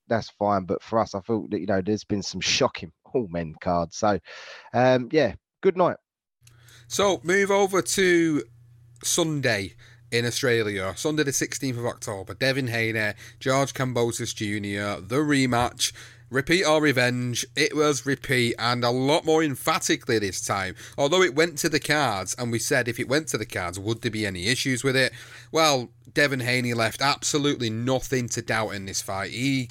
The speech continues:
Speaker 2: completely, in my eyes, he bossed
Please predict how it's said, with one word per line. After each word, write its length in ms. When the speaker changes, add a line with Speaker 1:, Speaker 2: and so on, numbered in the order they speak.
Speaker 2:
completely, 720
in 140
my 260
eyes, 320
he 200
bossed 600